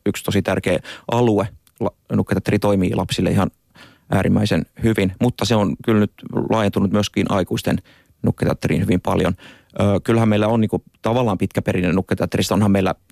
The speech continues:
nukketeatteritaloja, jotka on tehneet jo, jo seitkytluvulta asti töitä nukketeatterin parissa. Mut sit on ihan selkeästi tämmönen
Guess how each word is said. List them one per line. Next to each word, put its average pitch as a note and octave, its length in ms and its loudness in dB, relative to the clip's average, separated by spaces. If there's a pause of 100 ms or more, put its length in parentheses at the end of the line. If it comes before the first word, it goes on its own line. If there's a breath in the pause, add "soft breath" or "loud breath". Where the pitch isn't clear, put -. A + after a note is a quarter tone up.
nukketeatteritaloja, G2+ 920 0 (140)
jotka G2 340 -4 (440 soft breath)
on F#2+ 120 2
tehneet F#2+ 440 0
jo, F#2 100 2 (180)
jo G#2+ 180 -2
seitkytluvulta F#2+ 640 -2
asti - 240 -4 (320)
töitä G2 400 0 (260)
nukketeatterin - 500 0
parissa. F2+ 300 -2
Mut - 100 2
sit - 160 -2
on G#2 80 0
ihan A2 100 2
selkeästi G#2 320 -2
tämmönen F#2 260 0